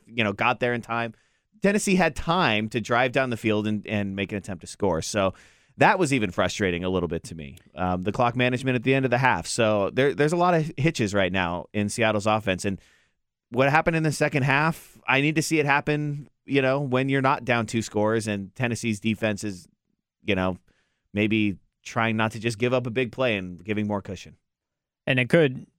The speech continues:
Speaker 2: you know, you could see that as early as Sunday night. You know, the defense is gonna be feeling good, right? They're gonna have to feel an edge to resolve some issues from the week prior. National stage,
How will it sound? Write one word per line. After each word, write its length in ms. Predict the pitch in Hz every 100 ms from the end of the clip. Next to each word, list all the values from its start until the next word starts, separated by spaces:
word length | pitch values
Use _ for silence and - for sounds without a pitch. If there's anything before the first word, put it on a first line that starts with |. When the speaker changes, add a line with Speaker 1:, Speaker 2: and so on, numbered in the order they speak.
| _ _ 214 _ _ -
Speaker 2:
you 140 | 127
know, 60 | 110
you 140 | 113
could 160 | 117 127
see 180 | - 127
that 200 | 117 110
as 260 | 98 - -
early 260 | 113 107 101
as 120 | 95
Sunday 320 | - 110 101
night. 380 | 95 110 104 110 _ -
You 140 | 117 98
know, 80 | 95
the 120 | 98
defense 600 | 120 113 113 107 - -
is 120 | 113
gonna 180 | - 113
be 140 | 113 104
feeling 360 | 120 110 110
good, 360 | 113 110 110 104
right? 180 | 104 107
They're 140 | 101
gonna 200 | 110 104
have 180 | 110 107
to 180 | 104 98 _ _ _ _ _
feel 320 | - 151 135
an 80 | 120
edge 320 | 117 127 113
to 320 | - 120 101 101
resolve 420 | 104 104 117 113
some 220 | - 120
issues 400 | 113 - 120 123
from 240 | - 110 107
the 80 | 104
week 240 | 117 104
prior. 440 | - 113 117 127 117
National 500 | 107 110 117 - 110
stage, 640 | - 117 117 113 - -